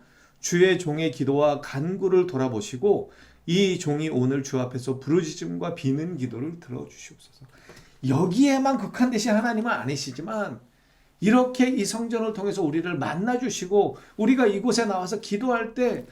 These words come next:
우리의 기도를 좀 들어주십시오라고 이렇게 간구하는 것입니다. 그러면서 이십구 절에 이렇게 이야기합니다. "주께서 전에 말씀하시기를 내 이름이 거기 있으리라 하신 곳이 이 성전을 향하여 주의 눈이 죄하러 보시오며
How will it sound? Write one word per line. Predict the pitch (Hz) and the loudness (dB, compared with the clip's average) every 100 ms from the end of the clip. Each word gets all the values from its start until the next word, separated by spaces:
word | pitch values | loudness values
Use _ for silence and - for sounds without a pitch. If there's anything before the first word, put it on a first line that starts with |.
| - - | -10 2
우리의 | 311 320 233 | 6 6 4
기도를 | 240 254 247 | 0 0 0
좀 | 240 233 156 - - | 0 -2 -2 -8 -10
들어주십시오라고 | 202 294 247 254 - - 277 262 202 156 190 160 | -4 -2 2 0 0 -6 -6 -4 -2 -2 -2 -2
이렇게 | 135 135 139 | -4 -4 -6
간구하는 | 135 139 143 135 123 | -4 -2 0 0 -2
것입니다. | 110 - 110 104 - _ _ _ _ _ _ _ _ _ | -4 -10 -14 -16 -20 _ _ _ _ _ _ _ _ _
그러면서 | 214 233 233 226 | 0 4 6 6
이십구 | 202 180 220 180 | 4 -2 -4 -2
절에 | 170 202 | 2 4
이렇게 | 165 160 156 165 | 4 0 0 0
이야기합니다. | 143 123 110 107 104 - | 0 0 -4 -8 -12 -12
"주께서 | - 214 185 190 | 0 4 6 6
전에 | 175 190 | 4 4
말씀하시기를 | 156 131 131 180 170 143 131 175 123 | 4 2 0 -4 -4 -2 -2 -2 0
내 | 147 214 | 4 4
이름이 | 214 165 175 220 | 2 0 0 -2
거기 | - 139 170 240 | -2 0 0 0
있으리라 | 247 127 196 190 190 190 | -4 -4 0 2 2 2
하신 | 175 196 | 2 -2
곳이 | 185 143 208 220 - - _ _ _ _ _ | -2 -2 -2 -4 -6 -10 _ _ _ _ _
이 | 196 | 0
성전을 | 196 190 208 214 220 208 | 2 4 4 4 6 6
향하여 | 190 180 190 180 | 6 4 0 0
주의 | - 156 180 143 | 0 2 2 0
눈이 | 131 147 107 | -2 -2 -6
죄하러 | - 147 139 147 127 | -2 0 2 2 0
보시오며 | 120 120 110 143 180 - | -2 -2 -6 -6 -8 -10